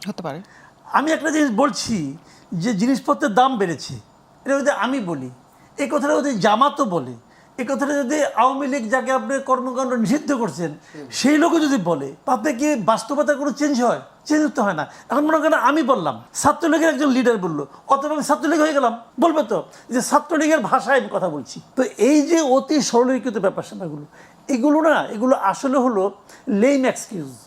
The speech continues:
Speaker 2: তারা এগুলো দিয়ে নিজেকে নিজেকে, এটা কিন্তু কেউ বিশ্বাস করে না। ওরা যখন কথাগুলি বলে, "এখানে আওয়ামী লীগ ঢুকে গেছে",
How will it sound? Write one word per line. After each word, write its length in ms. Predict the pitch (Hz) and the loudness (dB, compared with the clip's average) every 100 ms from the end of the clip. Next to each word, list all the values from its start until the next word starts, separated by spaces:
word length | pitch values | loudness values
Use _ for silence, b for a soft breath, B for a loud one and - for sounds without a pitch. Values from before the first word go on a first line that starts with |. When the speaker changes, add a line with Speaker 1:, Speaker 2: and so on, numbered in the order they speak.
| _ | _
Speaker 2:
তারা 140 | 254 277 | 2 4
এগুলো 320 | 277 254 294 | 4 2 0
দিয়ে 440 | 233 302 320 339 - B - | 2 2 2 0 -4 B -4
নিজেকে 420 | 202 254 311 262 | 2 4 4 4
নিজেকে, 380 | 320 294 269 233 | 4 4 0 0
এটা 180 | 240 294 | 0 2
কিন্তু 180 | 311 277 | 2 2
কেউ 120 | 320 | 2
বিশ্বাস 400 | 262 - 311 220 | 2 0 -2 0
করে 200 | 277 214 | 0 0
না। 120 | 151 | -2
ওরা 160 | 156 247 | -2 0
যখন 240 | 277 277 | 2 0
কথাগুলি 360 | 269 240 262 254 | 0 0 0 0
বলে, 360 | 196 208 160 107 B B B | 0 0 -2 -6 B B B
"এখানে 300 | 247 247 254 | -2 0 2
আওয়ামী 320 | 233 254 233 | 2 2 2
লীগ 160 | 240 185 | -2 -2
ঢুকে 180 | 185 240 | 0 0
গেছে", 200 | 214 | -2